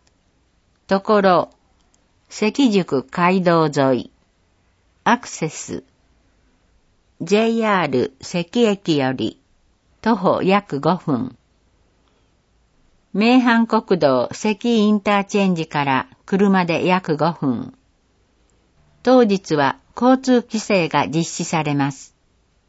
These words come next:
問い合わせ、関宿祇園夏祭り実行委員会事務局。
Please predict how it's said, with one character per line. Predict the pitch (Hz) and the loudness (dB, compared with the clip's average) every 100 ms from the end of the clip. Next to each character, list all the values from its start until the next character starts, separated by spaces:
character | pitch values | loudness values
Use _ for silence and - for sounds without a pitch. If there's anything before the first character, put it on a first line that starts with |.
| _ _ _ _ _ _ _ | _ _ _ _ _ _ _
問 | - 233 240 | -2 2 4
い | |
合 | 226 | 2
わ | 208 202 | 2 0
せ、 | - 165 - - _ _ _ _ _ _ _ _ | -2 0 -2 -6 _ _ _ _ _ _ _ _
関 | - 214 214 277 220 | -8 -6 -2 -2 0
宿 | 180 - 139 - | -2 -4 -6 -4
祇 | 165 214 233 | -2 2 4
園 | 233 214 | 4 2
夏 | 190 - 226 | 0 0 0
祭 | 214 202 170 143 131 - | 0 0 -2 -2 -4 -4
り | |
実 | 170 190 - | -2 -2 -2
行 | 226 208 | 0 2
委 | 208 | 2
員 | 196 156 | 0 -2
会 | - 139 127 117 | -2 -2 -2 -2
事 | 151 | -2
務 | 165 175 | 0 -2
局。 | 143 131 - - | -4 -6 -8 -12